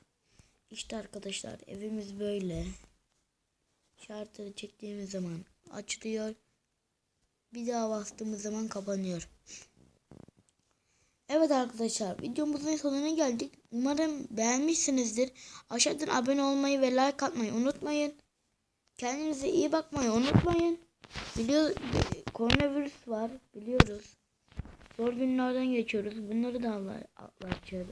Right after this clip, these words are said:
atlatırız inşallah. Kendinize iyi bakın. Aşınızı o-, o-, aşınızı olun.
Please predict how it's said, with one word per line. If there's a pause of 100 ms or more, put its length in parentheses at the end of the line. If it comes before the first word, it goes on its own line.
(120)
atlatırız
inşallah. (1120)
Kendinize
iyi
bakın. (760)
Aşınızı
o-,
o-,
aşınızı
olun.